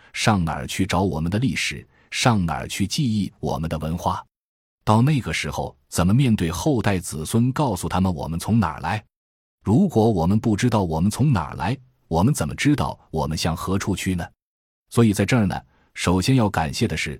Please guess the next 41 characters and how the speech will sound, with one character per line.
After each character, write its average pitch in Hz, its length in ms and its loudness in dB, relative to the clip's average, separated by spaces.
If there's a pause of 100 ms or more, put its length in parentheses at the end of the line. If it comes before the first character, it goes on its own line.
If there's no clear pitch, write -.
(120)
在 107 260 2
座 85 200 -2
的 78 80 -6
父 80 200 -4
老 73 120 -8
乡 82 240 -2
亲。 101 280 -2 (580)
在 95 200 2
这 139 200 4
个 - 120 -2
会 - 160 0
议 82 80 -4
之 90 160 -2
前， - 240 -6 (480)
刚 117 240 6
才 90 220 0
在 82 200 -2
公 131 200 2
益 104 140 2
食 104 260 0
堂 92 160 -2
开 98 220 -2
张 101 160 0
的 - 80 -4
会 95 180 -2
议 69 140 -8
上， - 200 -10 (480)
我 90 160 2
看 101 220 2
到 82 140 0
一 87 100 -2
个 82 140 -4
八 135 320 0
十 95 180 -2
多 113 160 0
岁 95 160 0
的 - 100 -4
老 73 220 -6
人 87 180 0
致 90 160 -2
辞。 82 300 -8